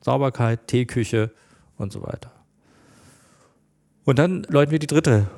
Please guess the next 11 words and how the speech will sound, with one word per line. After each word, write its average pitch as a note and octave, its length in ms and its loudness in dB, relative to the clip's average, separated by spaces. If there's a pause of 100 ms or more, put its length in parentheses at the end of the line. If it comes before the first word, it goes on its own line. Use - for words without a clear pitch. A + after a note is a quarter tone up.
Runde C3+ 440 2
ein E3+ 260 0
und C#3 120 -6
die A#2 100 -4
dritte D3+ 280 0
Runde E3 320 0
ist, - 500 -2
den B2 260 2
Konflikt - 880 -4
zu - 180 -2
erhellen. A2 800 2